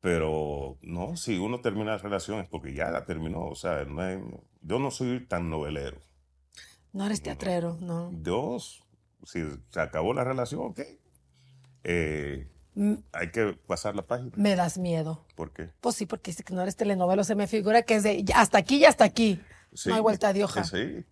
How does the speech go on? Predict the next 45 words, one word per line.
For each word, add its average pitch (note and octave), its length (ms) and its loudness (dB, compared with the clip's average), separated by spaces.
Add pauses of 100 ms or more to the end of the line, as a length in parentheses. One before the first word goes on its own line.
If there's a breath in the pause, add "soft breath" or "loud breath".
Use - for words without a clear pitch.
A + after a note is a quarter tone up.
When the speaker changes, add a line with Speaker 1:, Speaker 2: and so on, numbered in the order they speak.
Speaker 1:
sí, G2 360 -4
y F2+ 180 -2
así G2 260 -4
fue. - 440 -6
Y, D#2 680 -6
y - 60 -10
por F2 200 -2
eso, C#3+ 420 -2
eh, F#2 220 -2
esa, A2+ 300 0
y G2+ 100 -2
yo F#2+ 160 0
me, F2 220 -4
me D#2+ 120 -6
acuerdo F2+ 320 -4
muy E2+ 160 -2
bien B2 220 -4
que G2+ 100 -8
dijo, A2 140 -6
"No, C4+ 340 -4
pero - 200 -8
no, - 180 -14 (400 soft breath)
era, F3+ 380 2
era, E3+ 320 0
eh, - 160 -6 (300 soft breath)
quería C#3+ 280 2
probarte". E3+ 480 6
Dije, F#2 140 -2
"No, D#2 400 -6
la D2 100 -8
verdad C#2+ 300 -2
es E2+ 80 -6
que F2 300 -8 (580)
Speaker 2:
Ya A#3 180 8
me C4 100 8
Speaker 1:
o - 40 8
sea, C4+ 40 -8
Speaker 2:
probaste. A#3+ 440 10
Speaker 1:
si A#3 100 12 (180)
tomaste F#3+ 80 8
la, G#3 280 4
Speaker 2:
Ajá. G3+ 240 4
Speaker 1:
la, G3 220 4 (180)
la F#2+ 120 2
decisión". F#3 540 0